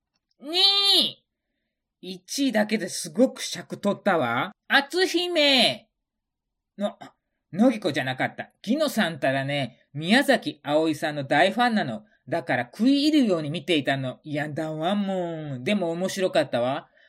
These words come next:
毎回次回がどうなるんだろうっていう展開で終わったのは良かったわ。視聴率もとても良かったらしいし。篤姫だけじゃなく、小松竹脇様に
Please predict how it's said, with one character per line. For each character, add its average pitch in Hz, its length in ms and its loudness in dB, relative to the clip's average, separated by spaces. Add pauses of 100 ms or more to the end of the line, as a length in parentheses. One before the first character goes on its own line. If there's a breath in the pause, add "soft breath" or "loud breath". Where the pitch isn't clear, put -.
毎 262 300 2
回 277 240 4
次 254 140 -6
回 247 180 4
が 156 140 2
ど 202 200 0
う 190 40 -2
な 165 120 -2
る 151 120 -4
ん 147 80 -8
だ 139 120 2
ろ 214 140 2
う - 40 -2
っ - 60 -10
て 147 80 -6
い 123 40 -4
う 110 40 -6
展 135 240 -6
開 131 220 -2
で 127 80 -6
終 139 180 0
わ - 20 -4
っ 139 60 -12
た 135 80 -4
の 120 60 -6
は 110 80 -6
良 123 100 -4
か 127 120 -2
っ 120 100 -10
た 95 100 -10
わ。 104 260 -12 (200)
視 - 160 -20
聴 233 180 0
率 190 160 -4
も 135 100 -6
と 170 120 -8
て 180 100 -4
も 185 80 -2
良 208 80 0
か 226 120 2
っ 214 80 -2
た 135 100 -2
ら 123 100 2
し 127 200 -8
い 110 40 -8
し。 156 300 -8 (1300)
篤 214 280 -2
姫 294 220 2
だ 156 100 4
け 170 140 -4
じ 143 80 0
ゃ - 20 -2
な 131 140 0
く、 123 180 -6 (300 soft breath)
小 190 120 0
松 269 260 2
竹 220 300 0
脇 226 300 0
様 123 300 -6
に 143 260 -8